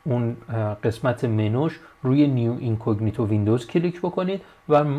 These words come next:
مورد خودتون رو اونجا جستجو بکنید. ولی اگر مد نظرتون هست که دقیقاً بدونید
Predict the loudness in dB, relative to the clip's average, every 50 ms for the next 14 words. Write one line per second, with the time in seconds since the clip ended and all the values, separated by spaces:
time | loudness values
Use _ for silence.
0 | -4 -8 -8 -4 0 2 4 4 4 2 0 -2 -4 -4 -4 -4 -4 -4 -4 -4
1 | -2 -2 -2 -2 -2 -2 0 0 2 2 2 2 0 0 0 -4 -4 -2 -2 -4
2 | -4 -6 -6 -8 -10 -12 -14 -18 -20 -20 -20 -18 -4 2 4 4 4 6 4 4
3 | 4 4 4 2 2 0 0 0 -2 -2 -2 -2 0 2 0 0 0 -2 -4 -4
4 | -4 -2 0 0 0 0 -2 -6 -16 -20 -20 -20 -20 -20 -20 _ -8 0 2 2
5 | 2 2 0 0 2 4 4 4 4 4 2 2 0 2 2 4 4 4 4 2
6 | 0 -2 -4 -10 _ _ -2 2 4 4 4 4 4 2 4 2 0 0 -4